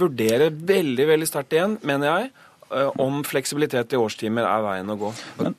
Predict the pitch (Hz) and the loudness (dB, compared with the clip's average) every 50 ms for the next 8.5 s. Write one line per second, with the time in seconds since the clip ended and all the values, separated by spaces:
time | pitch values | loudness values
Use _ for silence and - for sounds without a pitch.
0 | _ _ - 165 180 175 170 165 - - 156 160 165 165 - 165 165 156 156 156 | _ _ -4 -2 0 0 0 0 0 -2 -2 0 0 -2 0 0 0 0 0 -2
1 | 170 160 160 170 147 165 160 147 160 139 - - 151 156 160 151 139 151 147 147 | -2 -4 -4 -4 -4 -4 -4 -4 -4 -6 -4 -4 -2 -2 -2 -2 0 0 0 0
2 | 143 143 147 - 143 139 143 139 131 127 139 143 143 123 117 120 107 98 - - | 0 0 -2 -2 -2 -2 0 2 2 0 0 0 -2 -4 -4 -4 -6 -6 -8 -10
3 | 123 113 - 113 113 113 110 117 117 120 120 98 107 113 107 101 110 117 120 110 | -10 -4 0 0 0 0 0 -2 -4 -4 -4 -4 -2 -2 -2 -2 -2 -4 -2 -2
4 | 107 95 - - 101 - - 98 - - - - 101 92 - 113 - - 101 95 | -2 -2 -2 -4 -8 -8 -6 -6 -6 -6 -6 -6 -8 -6 -4 -6 -4 -2 -4 -4
5 | 90 - 104 - 117 - 123 123 123 123 120 110 - - 117 123 131 110 113 117 | -4 -6 -8 -10 -4 0 0 0 2 0 -2 -2 -2 -4 -2 -2 -2 -2 -2 -2
6 | 123 110 - 117 113 - _ - - 143 - - - - - - 95 90 98 104 | -4 -2 -2 -4 -4 -4 _ -8 -8 -8 -6 -6 -8 -8 -6 -4 -4 -4 -2 -4
7 | 104 101 - - 127 139 147 135 123 117 - - 127 - - - - 98 98 95 | -4 -4 0 2 2 2 2 0 -2 -4 -6 -6 -10 -14 -14 -14 -12 -10 -8 -8
8 | 92 - - - 117 - 123 117 113 | -8 -8 -4 -4 -2 -2 -2 -4 -4